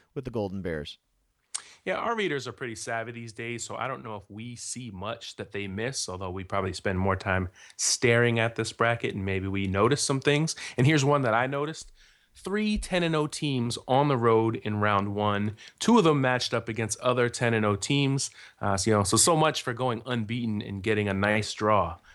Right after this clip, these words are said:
Speaker 2: Saint Norbert, by the way, ten and oh at Whitewater in round one. The other two ten and oh teams on the road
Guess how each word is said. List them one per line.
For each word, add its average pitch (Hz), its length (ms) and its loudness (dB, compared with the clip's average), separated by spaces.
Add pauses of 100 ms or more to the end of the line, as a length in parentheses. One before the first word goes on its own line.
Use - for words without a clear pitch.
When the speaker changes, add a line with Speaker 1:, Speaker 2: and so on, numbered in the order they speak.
(320)
Speaker 2:
Saint 160 300 0
Norbert, 120 340 2
by 95 200 -4
the 98 80 -6
way, 92 160 -6
ten 127 260 -6
and 123 140 -2
oh 117 380 0
at 131 300 0
Whitewater 104 600 0
in 98 100 -2
round 101 340 0
one. 95 320 -2 (260)
The 110 100 0
other 110 180 4
two 107 300 -2
ten 107 200 0
and 104 140 2
oh 98 80 2
teams 101 340 -2
on 104 160 0
the 101 100 2
road 101 440 4